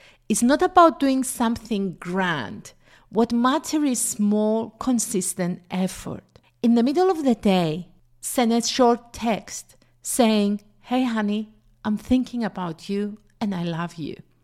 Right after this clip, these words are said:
Two sentences, and yet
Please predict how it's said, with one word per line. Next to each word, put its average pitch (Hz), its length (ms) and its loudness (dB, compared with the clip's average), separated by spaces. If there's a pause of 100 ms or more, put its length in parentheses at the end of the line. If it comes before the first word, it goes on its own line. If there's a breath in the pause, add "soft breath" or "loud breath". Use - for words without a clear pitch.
(680 soft breath)
Two 370 220 8
sentences, 262 1040 -2 (320 soft breath)
and 226 160 4
yet 202 420 -2